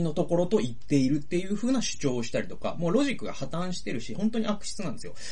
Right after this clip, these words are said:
でもそれが今、実はその政治にも影響を与えていて、それはその、そ-、保守論断とかでひら-、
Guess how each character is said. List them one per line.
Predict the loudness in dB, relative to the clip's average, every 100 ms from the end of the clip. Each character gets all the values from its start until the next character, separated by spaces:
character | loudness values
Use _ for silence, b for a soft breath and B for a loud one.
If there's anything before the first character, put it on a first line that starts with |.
| B 0
で |
も | 2
そ | 2 2
れ | 0 0
が | 0 -2 B B 2
今、 | 4 6 4 2
実 | -2 0
は | 0
そ | 2
の | 0
政 | 0 0 4
治 |
に | 4
も | 4
影 | 4 4
響 | 4 0
を | 0
与 | 0 0
え | 2
て | 0
い | -2
て、 | 0 0 B
そ | 0
れ | 2
は | 2
そ |
の、 | 2
そ-、 | 0 0 -2 0
保 |
守 | 2 2
論 | 2 2
断 | 0
と | -2
か | -4
で | -4
ひ | -2
ら-、 | -2